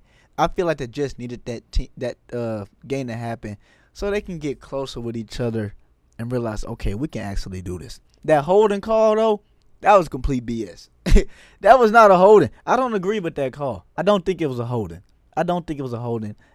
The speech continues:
at all. But, hey, it happened. You gotta move on with it. That was a great game. That was a great game. I know a lot of people missed it because they was like, "It's the Jets. I'm not watching this." I watched it, and it was a great game. It was a great game.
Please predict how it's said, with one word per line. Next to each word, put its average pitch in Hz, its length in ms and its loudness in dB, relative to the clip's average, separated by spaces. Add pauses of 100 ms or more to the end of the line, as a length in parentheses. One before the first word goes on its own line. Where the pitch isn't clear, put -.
(140)
at 117 300 -4 (240)
all. 101 400 -6 (580)
But, 220 260 2 (440)
hey, 104 280 -8 (200)
it 120 100 -12
happened. 131 500 -2 (340)
You 120 80 -10
gotta 117 200 -4
move 117 300 -8
on 117 240 -8
with 113 160 -6
it. - 160 -10 (380)
That 131 120 -4
was 117 140 -4
a 107 40 -10
great 95 240 -10
game. 87 280 -20 (340)
That 135 100 -8
was 143 80 -6
a 123 60 -8
great 113 200 -6
game. 110 220 -10
I 117 100 -10
know 151 140 -4
a - 20 -6
lot 123 160 -6
of 117 60 -8
people 110 180 -10
missed 120 300 -10
it 95 60 -12
because 113 200 -12
they 160 60 -6
was 143 80 -8
like, 87 160 -14 (220)
"It's - 140 -20
the 92 60 -20
Jets. - 400 -16
I'm 110 80 -12
not 98 160 -8
watching 78 320 -16
this." 92 220 -14 (460)
I 175 100 -6
watched 127 340 -4
it, - 120 -18 (200)
and 117 80 -14
it 135 40 -8
was 135 120 -6
a 113 60 -6
great 107 260 -6
game. 92 320 -18 (720)
It 135 80 -2
was 110 180 -8
a 98 60 -12
great 101 260 -12
game. 92 320 -16